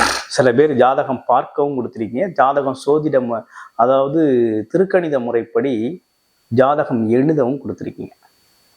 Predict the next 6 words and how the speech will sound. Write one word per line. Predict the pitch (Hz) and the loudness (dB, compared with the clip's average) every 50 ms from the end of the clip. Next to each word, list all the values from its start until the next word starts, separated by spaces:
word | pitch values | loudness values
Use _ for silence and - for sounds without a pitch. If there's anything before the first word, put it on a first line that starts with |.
| _ - | _ 0
அந்த | 143 160 180 170 160 139 | 0 2 4 2 2 2
வகையில | 139 - 233 240 214 202 160 123 - | 2 2 0 2 2 2 0 0 0
பார்க்கையில, | 127 123 - - - 123 123 120 110 110 117 131 - | -2 -2 -2 -4 -6 -6 -2 -2 0 0 0 -2 -4
சிம்ம | - 156 170 180 185 170 | -6 -6 -4 -2 0 0
ராசி | 151 143 - - 143 131 | 0 0 -2 -6 -8 -8
அன்பர்களை | 117 120 117 120 107 113 104 | -6 -6 -6 -6 -6 -6 -6